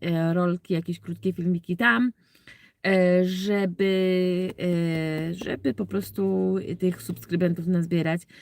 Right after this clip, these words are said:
Ja się pytam, Martyna, jakim cudem ty tutaj jesteś? Skąd ty wiedziałaś, żeby przyjść tutaj, a nie tam?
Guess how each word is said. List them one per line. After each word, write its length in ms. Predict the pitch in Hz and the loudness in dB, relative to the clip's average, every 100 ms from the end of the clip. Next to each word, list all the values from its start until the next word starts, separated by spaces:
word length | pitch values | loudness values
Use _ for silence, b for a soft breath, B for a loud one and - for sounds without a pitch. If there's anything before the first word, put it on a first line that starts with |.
| B B | B B
Ja 100 | 262 | 0
się 120 | 294 | 0
pytam, 240 | 269 277 277 | 2 4 4
Martyna, 420 | 262 285 269 240 | 4 2 0 2
jakim 320 | 226 - 277 | 0 0 0
cudem 280 | - 220 233 | 0 0 0
ty 80 | 220 | 0
tutaj 340 | 220 240 226 | -2 0 4
jesteś? 540 | 226 190 - 151 - _ b b - | 2 2 -4 -6 -8 _ b b -20
Skąd 340 | - 247 269 | -2 0 2
ty 60 | 262 | 2
wiedziałaś, 380 | 254 262 262 | 4 4 4
żeby 120 | 247 220 | 0 0
przyjść 240 | 262 226 | -2 0
tutaj, 280 | 294 294 294 | 0 2 0
a 100 | 254 | 2
nie 160 | 269 | 2
tam? 340 | 269 226 165 | 2 2 2